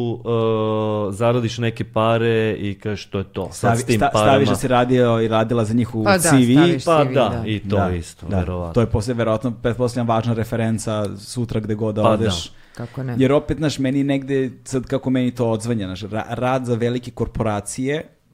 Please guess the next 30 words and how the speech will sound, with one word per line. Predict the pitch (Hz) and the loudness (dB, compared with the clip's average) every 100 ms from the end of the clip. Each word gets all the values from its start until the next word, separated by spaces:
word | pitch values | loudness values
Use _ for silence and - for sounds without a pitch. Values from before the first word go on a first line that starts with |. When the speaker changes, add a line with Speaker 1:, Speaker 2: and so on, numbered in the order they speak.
| - | -10
Speaker 1:
Pa | |
to | 117 117 | -2 0
je | 135 | 2
to. | 113 - | 0 2
Speaker 2:
u, | 127 | -4
u | |
C | - 139 | 0 0
V-u, | 127 127 143 165 127 | 2 4 4 4 4
da, | 127 110 | 2 2
u | 110 | -2
C | 110 135 | -4 -2
V-u, | 123 135 151 151 | 0 2 2 2
uh, | 139 - - - - 120 120 117 117 110 - 110 | -2 -10 -20 -20 -6 -2 0 0 0 -2 -4 -12
pretpostavlja | - 123 120 127 123 120 131 127 | -4 -4 -2 -2 -2 -2 -2 -2
kao, | - 123 | 0 0
znači, | 123 120 | 0 -2
da | 120 | -2
imaš | 123 123 123 | 0 0 0
određeni | 120 117 117 | 0 0 0
set | - - - - 123 - | -4 -8 -6 0 0 0
osobina | 120 - 113 104 120 117 113 107 | -4 -2 -4 0 2 2 0 -4
koje | - - 113 110 | -8 -4 -2 -2
su | - 117 | -4 -4
ljudima | 113 113 110 | -2 -2 -2
neophodne, | 107 101 - 95 | -2 -2 -4 -6
ono, | 95 | -4
odgovornost | 98 104 104 110 107 101 | -2 -2 0 0 0 -4
prema | 104 104 101 | -4 -2 -2
radu, | 98 95 98 101 | -2 -2 -4 -4
Speaker 1:
Da, | 98 95 | -2 -4